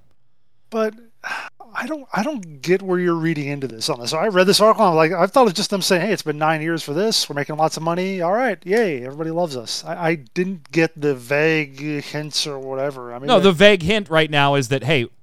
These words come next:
Speaker 2: from the Xbox Game Pass, we have paid hundreds of millions of dollars in license fees. No specifics on
Speaker 1: Okay.
Speaker 2: three hundred million, four hundred million, one hundred million. They're implying, "Hey,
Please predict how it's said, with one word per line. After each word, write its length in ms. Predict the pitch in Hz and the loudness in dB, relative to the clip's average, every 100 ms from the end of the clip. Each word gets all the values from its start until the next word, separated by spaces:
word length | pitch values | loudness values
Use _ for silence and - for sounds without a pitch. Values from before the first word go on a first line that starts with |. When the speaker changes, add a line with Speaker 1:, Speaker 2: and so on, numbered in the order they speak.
| 104 | -20
Speaker 2:
from 220 | 110 147 | -4 -2
the 80 | 143 | 0
Xbox 480 | 147 - 160 143 - | -2 -2 0 0 -2
Game 220 | 139 143 | -2 -2
Pass, 440 | 123 110 107 135 - - | 0 0 0 -6 -16 -20
we 200 | 101 135 | -4 -2
have 180 | 127 117 | -2 -2
paid 240 | 120 113 | -2 -2
hundreds 480 | 107 135 131 135 123 | -2 -2 0 -2 -2
of 120 | 123 | -6
millions 440 | 120 123 120 113 110 | -2 -2 -2 -4 -6
of 100 | 101 | -2
dollars 340 | 110 104 90 | -2 0 -4
in 120 | 98 | -6
license 400 | 95 90 90 85 | -6 -8 -8 -12
fees. 240 | - 73 - | -12 -14 -2
No 160 | 170 | -2
specifics 580 | 160 - - 139 135 - | -2 -6 -6 -6 -6 -4
on 360 | 123 113 107 104 - | -2 -2 -2 -6 -10
Speaker 1:
Okay. 140 | 170 - - - | -18 -20 -20 -20
Speaker 2:
three 240 | - 143 143 | -8 -2 2
hundred 560 | 131 123 120 110 104 | 2 2 0 0 -8
million, 360 | 110 120 104 92 | -6 -2 -2 -4
four 200 | 90 131 | -4 -2
hundred 220 | 120 110 | -2 -2
million, 300 | 104 95 92 | -4 -4 -4
one 200 | 107 120 | 0 0
hundred 320 | 113 104 98 | 0 -2 -6
million. 400 | 95 90 87 87 - - - - - - - | -4 -4 -4 -6 -10 -20 -20 -20 -20 -20 -14
They're 180 | - 117 | 0 2
implying, 640 | 117 113 139 156 139 127 131 | 2 2 4 4 2 0 -4
"Hey, 360 | - 135 123 95 | -4 -2 -2 -6